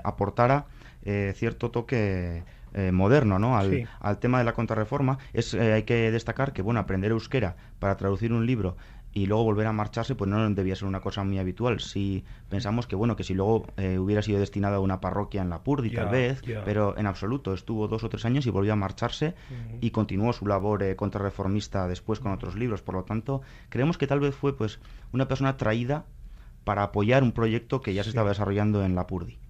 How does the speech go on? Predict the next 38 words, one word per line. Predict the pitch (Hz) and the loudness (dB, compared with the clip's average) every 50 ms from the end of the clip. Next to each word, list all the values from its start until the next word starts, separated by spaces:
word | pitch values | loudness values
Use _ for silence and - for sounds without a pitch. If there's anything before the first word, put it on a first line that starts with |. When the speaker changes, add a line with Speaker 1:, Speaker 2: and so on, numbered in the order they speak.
| - - | -10 -8
Speaker 2:
Parece | 127 123 120 - 160 | -6 -6 -4 -2 -2
bastante | 139 117 - 139 135 123 - 120 | -4 -2 -2 -4 -4 -4 -4 -6
razonable, | 120 117 113 - 127 110 113 120 131 127 113 107 | -6 -6 -6 -6 -6 -4 -2 -2 -2 -2 -2 -6
sí. | - - 135 127 120 - - - - | -6 -6 -6 -8 -8 -8 -14 -16 -10
Y, | - 135 131 131 | -6 -4 -2 -2
eh, | 131 131 | -2 -2
Caich, | - - 139 165 165 - - | 0 0 2 0 0 -2 -6
este | 135 117 - - - 143 139 | -10 -10 -8 -4 0 0 0
libro | 139 143 147 151 160 | 2 0 0 0 0
ha | 165 | 0
estado | 147 - 175 165 165 | 0 2 4 4 4
cuatrocientos | - 165 139 - 135 123 - 156 147 - - 139 - | 4 2 0 0 -2 -2 0 0 -2 0 -2 -2 -2
años | 160 147 147 147 139 131 123 - - - | -2 -2 0 0 0 -2 -2 -4 -6 -4
durmiendo | 131 131 127 131 139 139 143 139 135 127 | -2 -2 0 2 2 2 2 2 0 0
en, | 123 120 117 117 - - | 0 -2 -4 -4 -6 -6
en, | 127 123 120 120 117 117 120 | -6 -4 -4 -4 -6 -6 -4
en | 123 123 120 | -4 -4 -4
bibliotecas | 120 123 120 120 120 120 123 - 156 - - 175 185 180 - - - - - - - - - | -4 -4 -2 -2 -2 0 2 0 2 4 4 2 2 2 -2 -8 -14 -16 -18 -18 -18 -12 -8
en | - 127 | -6 -6
espera | 117 - - 156 156 | -4 -2 2 2 4
de | 156 151 147 | 4 2 2
que | - | 0
alguien | 131 131 127 120 120 | 0 0 0 0 0
lo | 117 110 | -2 -2
sacara | - 123 113 - 127 120 117 | -4 -6 -6 -4 -2 0 0
ahí | 120 120 | 0 0
del | 113 113 | 0 -2
olvido. | 117 117 131 160 208 202 160 120 - - - - - - - - - | -2 -2 0 0 2 2 0 0 -2 -6 -16 -16 -18 -18 -18 -16 -6
Y | - | 0
claro, | - 190 196 156 - - | 2 2 2 2 0 -2
uno | 156 165 185 196 | -4 -2 -2 0
se | - 170 | 0 0
pregunta, | - - 131 143 180 160 - 120 113 | 0 0 0 -2 -2 -4 -6 -8 -8
"¿Y, | 113 | -8
pues, | 143 - - - - | -10 -12 -12 -14 -8
cuántos | - - 160 185 - - 123 - | -2 -2 0 0 0 0 0 0
otros | - - 160 120 110 | 0 0 0 0 0
volúmenes | 117 113 147 165 165 151 147 147 147 - - - | 2 2 2 2 2 2 2 0 -2 -4 -8 -14